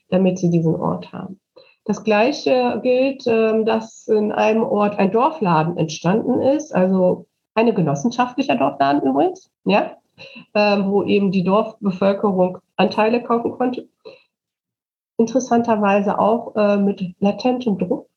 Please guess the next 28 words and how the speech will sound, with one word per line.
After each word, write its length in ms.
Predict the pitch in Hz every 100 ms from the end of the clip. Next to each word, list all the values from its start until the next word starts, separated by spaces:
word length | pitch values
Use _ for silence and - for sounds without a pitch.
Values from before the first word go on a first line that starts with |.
| _
Ne? 240 | 208 - - -
Man 160 | 190
musste 280 | 190 226 -
entweder 380 | - 214 208 -
kaufen 380 | - 190 214 -
oder 180 | 214 202
man 140 | 185
musste 280 | 190 - 185
seine 300 | 185 180 180
Arbeitsleistung 800 | 185 196 190 185 180 180 175 -
einbringen. 520 | 190 262 277 277 240
Wenn 260 | 196 208 233
nicht, 280 | 330 - _ _ - - _ _ _ _
war 160 | - 233
es 80 | 240
dann 140 | 220
nicht 180 | 226 233
mehr 140 | 262
so 100 | 240
einfach 280 | 233 233 254
mit 160 | 233 240
dem 100 | -
Ansehen 380 | 226 240 254 247
in 120 | 240
dem 140 | 254
Dorf. 160 | 247 247
Aber 240 | 233 247
egal, 500 | 254 214 170 220 403